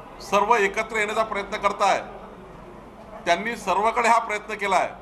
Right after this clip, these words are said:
पण आपण उत्तर प्रदेश बघितलं, मणिपूर बघितलं, गोवा बघितलं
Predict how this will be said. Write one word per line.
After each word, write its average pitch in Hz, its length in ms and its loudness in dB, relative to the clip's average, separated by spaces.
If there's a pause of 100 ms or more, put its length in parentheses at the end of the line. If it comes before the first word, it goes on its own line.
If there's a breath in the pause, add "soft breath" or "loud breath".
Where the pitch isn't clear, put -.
(380)
पण - 100 2
आपण 190 200 2
उत्तर 202 300 -4
प्रदेश 214 240 -4
बघितलं, 208 680 -2 (680)
मणिपूर 185 500 -2
बघितलं, 214 600 0
गोवा 185 360 8
बघितलं 214 760 0